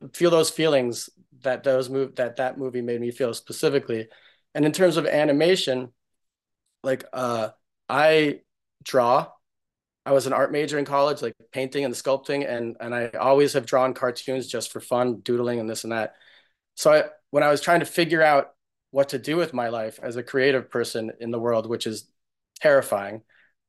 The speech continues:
um, I went down various different paths of, like, "Well, maybe I'll be an animator because I like drawing." And I got about three drawings into the stretch and squash exercise of the ball,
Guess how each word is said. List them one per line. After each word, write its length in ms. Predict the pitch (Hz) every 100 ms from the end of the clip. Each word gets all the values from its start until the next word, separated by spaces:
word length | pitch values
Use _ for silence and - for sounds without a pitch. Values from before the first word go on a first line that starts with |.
| -
um, 400 | 127 131 127 123 _ _ _ _
I 140 | 135 147
went 180 | 156 143
down 200 | 143 131
various 360 | 147 156 143
different 360 | 160 - 147 147
paths 600 | 143 139 135 - - - _ -
of, 260 | 127 117 113
like, 240 | 127 120
"Well, 120 | 131
maybe 360 | 135 147 151 151
I'll 420 | 151 151 160 143 _ 160
be 120 | 165
an 80 | 170
animator 500 | 185 196 156 123 113
because 240 | 117 123 127
I 80 |
like 200 | 139 156
drawing." 420 | 143 156 160 131 117
And 140 | 110 _ _ _ _ -
I 100 | 143
got 240 | 143 156
about 400 | 143 139 135 131 - _ _ _ _ -
three 200 | 165 185
drawings 440 | 160 160 156 147
into 260 | 151 147 135
the 280 | 127 123 120
stretch 500 | - - - 143 143
and 120 | 143
squash 440 | - - 139 135 -
exercise 640 | 135 - 135 131 131 127
of 140 | 120 110
the 60 |
ball, 540 | 113 117 120 139 147